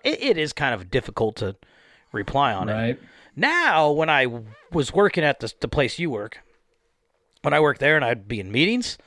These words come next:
Speaker 1: it was perfect because I could, like, sit down and reply, not be rude and get my phone out, you know?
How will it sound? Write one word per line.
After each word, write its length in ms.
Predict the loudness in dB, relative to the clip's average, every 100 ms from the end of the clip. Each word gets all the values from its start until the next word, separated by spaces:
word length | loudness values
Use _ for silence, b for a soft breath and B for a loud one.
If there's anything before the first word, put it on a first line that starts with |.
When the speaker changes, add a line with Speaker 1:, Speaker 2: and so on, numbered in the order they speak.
| b b b b
Speaker 1:
it 80 | -8
was 120 | -4
perfect 460 | -4 -2 -4 _ _ -12
because 280 | -6 -6
I 80 | -6
could, 140 | -8 -10
like, 140 | -12 _ -18
sit 320 | -10 -10 -8
down 180 | -6 -4
and 80 | -6
reply, 520 | -8 -2 2 2 0 -8 b b b b
not 220 | 0 2 2
be 140 | 2
rude 340 | 4 4 4
and 80 | 2
get 120 | 0
my 120 | 2 2
phone 240 | 2 2
out, 180 | 2 0
you 60 | -2
know? 200 | -4